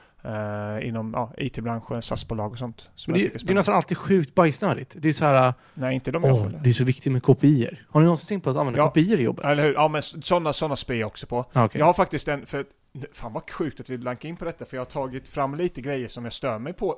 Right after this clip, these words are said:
Speaker 1: LinkedIn också, där jag faktiskt har en mapp med bilder som jag har mappat in, för jag tänkte att det här kommer jag få nytta av någon gång.
Speaker 2: Det här är nästan som att det vore planerat.
Speaker 1: Ja, det är helt sjukt att det är det. Vi ska se, för jag, för jag, jag, jag har
Speaker 2: Åh.
Speaker 1: något podden. Här har vi.
Speaker 2: Kan,
Speaker 1: Där
Speaker 2: vänta, vänta. Kan, kan vi inte göra en grej av det här? Hur många har du ungefär?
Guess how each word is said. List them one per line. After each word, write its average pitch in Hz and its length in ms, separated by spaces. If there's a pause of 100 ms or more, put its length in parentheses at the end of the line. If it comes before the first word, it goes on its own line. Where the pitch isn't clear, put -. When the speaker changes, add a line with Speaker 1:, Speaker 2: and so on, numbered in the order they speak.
Speaker 1:
LinkedIn 123 460
också, - 320 (100)
där 131 80
jag 127 100
faktiskt 127 160
har 120 80
en 117 120
mapp - 320
med 127 180
bilder 135 420
som 160 260
jag 120 80
har 113 40
mappat - 340
in, - 140
för 165 80
jag 156 80
tänkte 165 220
att 165 60
det - 60
här 175 180
kommer 160 200
jag - 100
få 196 60
nytta 160 300
av 170 120
någon 165 180
gång. 127 240
Speaker 2:
Det 143 140
här 147 140
är 170 120
nästan 190 340
som 226 80
att 156 80
det 139 160
vore 131 200
planerat. 170 520
Speaker 1:
Ja, 180 320
det - 60
är 233 100
helt - 240
sjukt - 320
att - 180
det 170 80
är 185 140
det. 131 140 (420)
Vi 147 80
ska 170 140
se, 180 200
för 151 100 (120)
jag, 147 100
för 147 100
jag, 143 180
jag, 147 160 (180)
jag 180 60
har 160 60
Speaker 2:
Åh. 135 60
Speaker 1:
något 135 160
podden. 117 300
Här 147 160
har 135 120
vi. 113 80
Speaker 2:
Kan, - 380
Speaker 1:
Där 220 80
Speaker 2:
vänta, 220 140
vänta. 185 160 (380)
Kan, - 0
kan - 200
vi 190 60
inte 190 120
göra 214 60
en 185 40
grej 190 140
av 117 80
det 120 60
här? 120 200 (160)
Hur 165 100
många 185 140
har 175 120
du 139 60
ungefär? 127 320